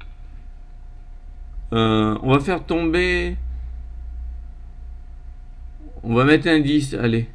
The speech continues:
Voilà, donc c'est bon. Je vais jouer, euh, alors, atout.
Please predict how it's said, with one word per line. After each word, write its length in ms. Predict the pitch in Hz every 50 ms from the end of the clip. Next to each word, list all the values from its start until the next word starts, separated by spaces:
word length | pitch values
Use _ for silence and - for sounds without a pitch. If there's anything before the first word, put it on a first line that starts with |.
| - - - - - - - - - - - - - -
Voilà, 500 | 92 101 110 120 127 151 190 240 294 277
donc 320 | 226 151 143 147 135 135 -
c'est 220 | - - 143 110
bon. 300 | 101 110 131 156 196 220 - - - - - - - - - - - - - - - - - - - - - - - - - - - - - - - - - - - - - - - - - - - - - -
Je 160 | - - 127
vais 100 | 139 156
jouer, 560 | 151 143 160 160 165 180 175 175 170 170 165 160
euh, 720 | 147 139 139 131 131 127 123 123 123 127 127 127 127 127 123 135 131 - - - - - - - - - - - - - - - - - - - - - - - - - - - - - - - - - - - - - - - - - - - - - - -
alors, 240 | 123 120 117 107 - -
atout. 360 | 143 147 131 - 156 170 208